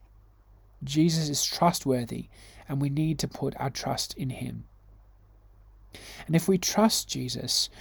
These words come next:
we also need to obey him. Even if we can't figure out why God is telling us to do something, we need to obey him. God's word is good,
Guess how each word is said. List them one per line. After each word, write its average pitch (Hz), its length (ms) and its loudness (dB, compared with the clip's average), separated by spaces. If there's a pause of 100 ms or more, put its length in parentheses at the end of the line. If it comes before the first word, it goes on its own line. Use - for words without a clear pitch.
(200)
we 165 140 4
also 190 300 2
need 165 220 0
to 151 180 0
obey 127 300 -2
him. - 300 -8 (1040)
Even 202 220 6
if 220 100 4
we 196 80 4
can't 175 300 2
figure 160 240 4
out 151 200 4
why 147 300 6
God 143 280 6
is 139 180 2
telling 151 360 0
us 143 180 0
to - 100 -8
do 135 240 0
something, - 520 -6 (460)
we 143 120 0
need 156 360 2
to 143 180 2
obey 123 280 -2
him. 117 280 -8 (1000)
God's 156 260 2
word 156 380 6
is 147 140 0
good, 120 520 -4